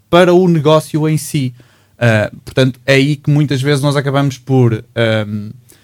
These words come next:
e até se calhar, deixem-me só também mencionar que é quando tu deixas de perceber ou de conhecer os nomes de todos quem trabalha contigo.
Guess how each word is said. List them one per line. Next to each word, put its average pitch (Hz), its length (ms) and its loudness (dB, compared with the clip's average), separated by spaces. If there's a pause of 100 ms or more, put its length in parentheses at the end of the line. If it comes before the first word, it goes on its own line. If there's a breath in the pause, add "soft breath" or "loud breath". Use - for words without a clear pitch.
(260 soft breath)
e - 80 -8
até 160 140 -4
se 160 80 -4
calhar, 156 320 -2 (160)
deixem-me 147 280 -2
só 139 180 -2
também 135 240 -2
mencionar 135 400 0
que 139 100 -10
é 131 60 -6 (180)
quando 143 220 0
tu 151 80 -4
deixas 143 340 -4
de 123 80 -4
perceber 127 640 -4 (600)
ou 139 120 0
de 123 80 -8
conhecer 127 400 -2
os 123 80 0
nomes 123 260 4
de - 60 -14
todos 127 200 -2
quem 127 140 -2
trabalha 120 360 0
contigo. 104 420 -6